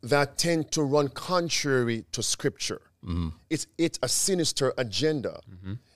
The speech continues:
Speaker 1: It's because Disney is receiving a substantive R O I, a
Speaker 2: Mm-hmm.
Speaker 1: return on their investment.
Speaker 2: Yeah, yeah.
Speaker 1: Young people and adults are watching these movies. That's why they spend millions to promote them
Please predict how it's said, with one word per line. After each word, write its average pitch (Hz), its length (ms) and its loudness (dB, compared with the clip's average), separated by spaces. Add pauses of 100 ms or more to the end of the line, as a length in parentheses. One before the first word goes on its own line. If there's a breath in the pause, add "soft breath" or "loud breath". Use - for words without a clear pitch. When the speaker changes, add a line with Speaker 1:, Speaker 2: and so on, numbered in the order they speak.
(120)
Speaker 1:
It's 175 140 4
because 165 640 6
Disney 160 560 0
is 139 160 0
receiving 107 720 2 (380 soft breath)
a 143 100 -6
substantive 180 1120 2
R 170 300 4
O 151 260 4
I, 139 400 4
a - 40 4
Speaker 2:
Mm-hmm. 151 100 6
Speaker 1:
return 175 580 2
on 160 220 2
their 151 200 2
investment. 143 880 0
Speaker 2:
Yeah, 87 260 2 (100)
yeah. 85 220 -6 (140)
Speaker 1:
Young 202 300 4
people 117 720 -2 (340)
and 160 260 2
adults 160 560 4
are 160 120 4
watching 175 760 0
these 151 260 -2
movies. 127 580 -2 (440)
That's 202 260 4
why 165 200 4
they 160 140 2
spend 156 580 0
millions 196 540 4
to 165 120 0
promote 135 500 2
them 117 400 0